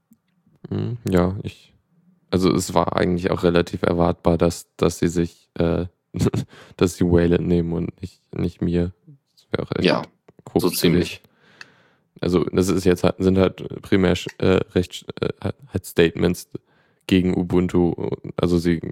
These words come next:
Speaker 1: bekennen sich halt zu Wayland.
Speaker 2: Na gut, äh, Ubuntu hat sich auch damals als Gegenstatement zu gnome ausgesprochen und so,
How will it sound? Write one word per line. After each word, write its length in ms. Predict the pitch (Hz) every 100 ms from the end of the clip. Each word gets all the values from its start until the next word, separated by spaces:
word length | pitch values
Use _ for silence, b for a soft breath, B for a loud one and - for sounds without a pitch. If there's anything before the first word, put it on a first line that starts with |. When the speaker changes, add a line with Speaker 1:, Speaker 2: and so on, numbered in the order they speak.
| - - - - - _ _ -
Speaker 1:
bekennen 300 | 90 90 85
sich 160 | 85
halt 120 | 87 82
zu 140 | -
Wayland. 360 | 85 82 82 - _ _ _ _ _ _ _ _ _ - -
Speaker 2:
Na 120 | - -
gut, 360 | 78 76 -
äh, 60 | -
Ubuntu 460 | 85 - 85 85 -
hat 100 | -
sich 180 | -
auch 80 | -
damals 540 | - - - - - -
als 360 | - - -
Gegenstatement 720 | - - - - - - - -
zu 160 | -
gnome 280 | 85 85 82
ausgesprochen 640 | - - - - - - -
und 80 | -
so, 240 | - -